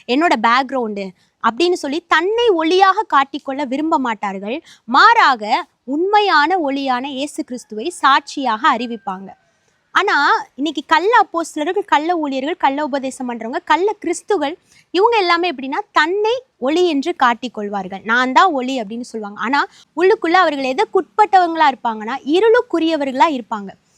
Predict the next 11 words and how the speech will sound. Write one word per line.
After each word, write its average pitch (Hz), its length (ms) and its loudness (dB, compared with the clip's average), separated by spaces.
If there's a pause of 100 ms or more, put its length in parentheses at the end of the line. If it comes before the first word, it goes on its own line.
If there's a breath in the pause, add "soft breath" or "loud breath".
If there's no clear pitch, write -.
(140)
நிச்சயமாக 349 720 2
ஒரு 370 140 0
மனிதன் 339 460 0
அவங்களால 254 420 2 (320 soft breath)
நீ-, 294 300 -2
நீதியின் 415 500 2
பாதையில, 269 400 4
ஒளியின் 339 400 2
பாதையில 247 480 0
நடத்தவே 339 320 -2
முடியாது. 247 500 -4